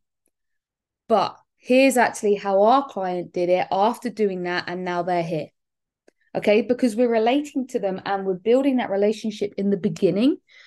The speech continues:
Okay, we, they've lost weight. To them, that's amazing. And actually, in the grand scheme of things, that is amazing. And we know it's short term,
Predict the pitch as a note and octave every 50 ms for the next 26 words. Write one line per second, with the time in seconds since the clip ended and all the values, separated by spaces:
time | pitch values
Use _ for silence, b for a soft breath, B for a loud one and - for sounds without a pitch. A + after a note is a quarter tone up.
0 | b b b b G3+ - G3+ G3 A#3+ B3+ B3+ C4+ A3 C4 C#4+ C4+ C#4 A#3+ A3+ B3+
1 | D4+ D4+ C#4+ D#4+ D#4+ D4 - B3+ D#4 D4 G#3 - - - A#3 A#3 C4 C4+ C#4+ D4
2 | D4 - - - A3 A3+ B3 C4 C#4 B3+ F#3+ F#3 - C4 - - - A3 B3+ B3+
3 | B3+ - - A#3 G#3+ G3+ G3+ G#3 A#3+ A#3+ B3 B3+ B3 - B3+ A#3+ A3+ A3 - A#3+
4 | A3 A3 G#3+ - F#3+ - - C4 A#3+ A#3+ G#3 G3 - G2 G2 - A2+ A2+ A2 G3+
5 | - b b b b b b b b b b _ _ _ _ _ _ _ _ _
6 | _ _ _ _ _ _ _ _ _ _ _ _ - A#3 A#3 A#3+ B3 A#3+ B3 C4
7 | C4+ C4+ C4 - - - B3+ B3 A3 - - - B3+ A3+ A3+ F#3+ F3 F3+ E3+ E3